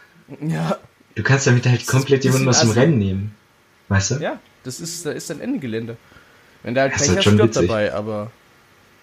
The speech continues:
Speaker 2: Ja, gut, keine Ahnung. Was ich, ähm, also, was ein bisschen anders ist, ist noch, ähm, Motorradrennen.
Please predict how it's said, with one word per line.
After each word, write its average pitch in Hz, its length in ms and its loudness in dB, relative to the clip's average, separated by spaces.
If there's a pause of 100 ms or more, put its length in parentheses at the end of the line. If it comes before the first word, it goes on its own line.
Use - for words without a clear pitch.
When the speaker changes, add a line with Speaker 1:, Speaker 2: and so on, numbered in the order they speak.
(840)
Speaker 2:
Ja, 73 180 -6
gut, 87 280 -2 (300)
keine - 260 -8
Ahnung. - 260 -6 (680)
Was 110 180 4
ich, 107 240 0
ähm, 98 420 4 (600)
also, 95 280 0 (180)
was 98 160 -2
ein 101 80 2
bisschen - 240 2
anders 127 340 2
ist, 107 180 0
ist 104 180 2
noch, 95 360 -2
ähm, 87 460 -2 (720)
Motorradrennen. 120 1000 2